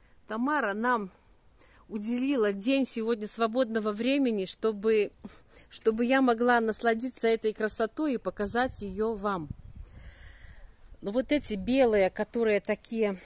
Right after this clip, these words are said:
в этих оборудовано, такие как бы кустодержатели. Вот я сейчас присяду на эту лавочку, тоже сделанную своими руками. Вот она такая. И это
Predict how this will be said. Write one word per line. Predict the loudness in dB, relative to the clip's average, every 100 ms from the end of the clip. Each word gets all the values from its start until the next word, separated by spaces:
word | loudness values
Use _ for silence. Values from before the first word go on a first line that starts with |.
| -18 -20 -20 -20 -20 -20 -18 -10
в | -6 2
этих | 2 2 0 -2 -4 -12 -16 -10
оборудовано, | -6 -2 -2 -2 -2 -4 -2 -4 -6 -8 -16 _ -20 -20 -20 -20 _
такие | -6 -2 -2
как | 0 -4
бы | -6
кустодержатели. | -6 -6 -4 -4 -4 -4 -2 0 0 0 -6 -6
Вот | -4 -2
я | -4
сейчас | -4 -8
присяду | -6 -10 -2 0 0 -2
на | -4 -2
эту | -4 -6 -6
лавочку, | -2 2 4 2 -2 -10
тоже | -6 -4 -4 -6
сделанную | -10 -4 -4 -2 -4 -8
своими | -6 -6 -4 -6
руками. | -8 -10 -10 -8 -8 -8 -10 -12 -20 -20 -18 -16
Вот | -8 -8 -6
она | -6 -8
такая. | -10 -12 -10 -10 -10 -14 -20 -20 -20 -20 -20 -20 -20 -20 -20 -14 -12 -10
И | -2 2
это | 2 2 -4